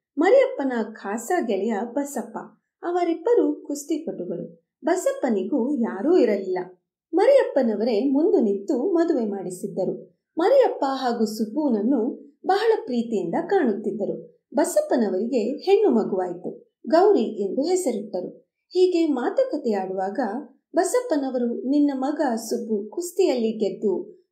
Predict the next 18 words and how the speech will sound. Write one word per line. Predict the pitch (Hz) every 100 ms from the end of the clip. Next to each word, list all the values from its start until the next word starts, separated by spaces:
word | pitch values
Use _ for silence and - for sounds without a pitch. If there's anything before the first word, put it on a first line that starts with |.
| -
ಕೊರಾಪೇಟ್ | 349 427 403 - 262 202 214 -
ಆದರೆ | 202 196 208 269 233 - - _ 277
ನನ್ನ | 339 539 427
ಮಗಳನ್ನು | 262 240 220 214 208
ನಿನ್ನ | 208 214 196 180
ಮಗನಿಗೆ | 185 269 269 208 202
ಕೊಟ್ಟು | - 190 - 311 240 - _ -
ಮದುವೆ | 262 466 453
ಮಾಡಿಸುವೆ" | 285 220 202 202 226 208
ಎಂದು | 202 214 196 233 320
ಮಾತುಕತೆಯಾಗಿತ್ತು. | 339 330 - 180 254 330 269 208 - 185 - - _ _ _ -
"ನಮಗೂ | 185 214 233 415
ಯಾರಿಲ್ಲ, | 370 233 208 180 180 - _ _
ಗೌರಿಯನ್ನು | - 415 523 403 240 220
ಸೊಸೆಯನ್ನಾಗಿ | 208 226 - 220 202 185 185 -
ಪಡೆಯಬೇಕು" | - 196 302 339 226 208 - 202
ಎಂಬುದು | 190 185 185 320 247 294 - _ -
ಮರಿಯಪ್ಪನವರ | 339 453 339 - 208 196 180